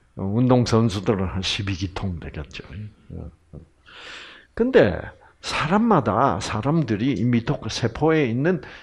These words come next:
미토콘드리아 숫자가 변합니다. 아시겠죠? 변해요. 어. 그래서 사람의 세포에는 미토콘드리아가 주로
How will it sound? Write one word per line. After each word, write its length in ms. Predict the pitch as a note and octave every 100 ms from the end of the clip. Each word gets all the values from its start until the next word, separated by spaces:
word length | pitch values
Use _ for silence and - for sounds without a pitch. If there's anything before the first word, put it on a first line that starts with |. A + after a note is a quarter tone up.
| -
미토콘드리아 760 | A2 - - A2 B2+ F3 F3+
숫자가 1040 | A#2+ - F2+ - C2 - - D#3 F#3 C#2+ - _ _ _ _ _ _ _ _ _ -
변합니다. 880 | G#2+ G#2+ A2 C#3 E3+ C3 E2+ - _ _ _ _ _ _ _ _ _ _ _ _ _
아시겠죠? 640 | - - D#2+ G2+ - - - _ _ _
변해요. 680 | - F2+ F#2+ E2+ F2 - - _ _ _ -
어. 180 | - - - - - - -
그래서 240 | C#3 C3+
사람의 560 | A#2+ A#2 A2+ B2 D3 E3+
세포에는 720 | D#3 C#3+ D3 D3+ D#3 G#3+ F#3
미토콘드리아가 960 | C3+ A2+ G#2 A2 G#2 F#2+ E2+ F2 B2 C#3+
주로 420 | A#2 C3+ A2